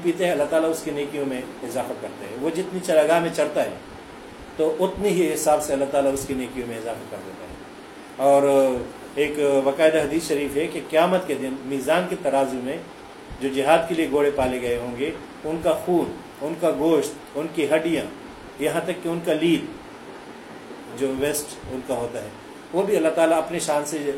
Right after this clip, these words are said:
جس طرح مطلب ہے کہ جس فارم میں وہ پریزنٹ کریں گے، ان کو بھی میزان کے ترازو میں، نیکیوں کے ترازو میں ڈالا جائے گا اور بدلہ ان کو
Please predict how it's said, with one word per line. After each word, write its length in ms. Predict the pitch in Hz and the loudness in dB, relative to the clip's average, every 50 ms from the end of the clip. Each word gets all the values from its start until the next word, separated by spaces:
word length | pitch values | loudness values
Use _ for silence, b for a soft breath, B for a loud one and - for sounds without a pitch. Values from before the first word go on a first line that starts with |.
| 139 - 123 123 135 143 131 127 | -4 -10 -10 -4 -4 -2 -2 0
جس 120 | 143 143 | -2 -2
طرح 180 | - 160 143 147 | 0 0 0 2
مطلب 260 | 135 131 127 135 135 | 0 0 -2 -2 -2
ہے 60 | 131 123 | -2 -4
کہ 80 | 123 123 123 123 113 | -4 -4 -6 -6 -6
جس 140 | 127 139 - - | -6 -8 -6 -2
فارم 200 | - 131 135 139 | 0 0 0 0
میں 80 | 131 127 123 | -2 -4 -2
وہ 140 | 127 123 113 - - - - - - - | -2 -4 -4 -6 -8 -16 -18 -18 -10 -8
پریزنٹ 320 | 123 127 131 139 131 127 | -4 -2 0 0 0 0
کریں 220 | 135 135 135 135 | 0 0 0 0
گے، 60 | 135 135 - - - - - | -4 -4 -6 -8 -14 -4 -2
ان 140 | 160 180 185 180 | 0 0 2 2
کو 80 | 196 | 4
بھی 100 | 185 175 | 4 4
میزان 320 | 165 156 147 135 156 156 156 147 | 4 2 4 6 6 6 6 4
کے 60 | 147 135 | -2 -4
ترازو 320 | - 127 123 127 123 123 131 131 | -2 0 0 0 0 0 -2 -2
میں، 100 | 135 131 | -2 -2
نیکیوں 340 | 135 147 143 143 143 135 127 | -2 -2 -2 -4 -4 -4 -6
کے 60 | 135 - | -6 -6
ترازو 300 | 127 110 113 110 107 110 117 | -4 -4 -4 -4 -4 -6 -8
میں 100 | 120 120 | -8 -6
ڈالا 220 | 107 110 110 113 113 107 | -6 -6 -6 -6 -6 -6
جائے 180 | 110 104 98 98 117 | -6 -8 -8 -6 -6
گا 80 | 131 143 - - - - - - | -6 -6 -6 -10 -16 -18 -16 -10
اور 180 | - 117 117 113 107 | -6 -6 -6 -4 -4
بدلہ 220 | 123 123 117 120 | -4 -4 -4 -4
ان 120 | 113 110 110 107 | -6 -6 -6 -8
کو 60 | 113 | -10